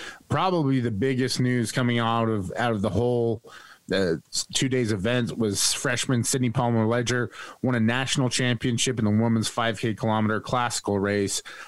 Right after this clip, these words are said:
uh, which led to the Utah sweep of the podium. Um, part of the reason why the Utes are in such a commanding, commanding lead.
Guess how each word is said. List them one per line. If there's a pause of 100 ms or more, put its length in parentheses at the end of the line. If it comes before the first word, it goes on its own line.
(120)
uh, (120)
which
led
to
the
Utah
sweep
of
the
podium. (420)
Um,
part
of
the
reason
why
the
Utes
are
in
such
a
commanding, (420)
commanding
lead.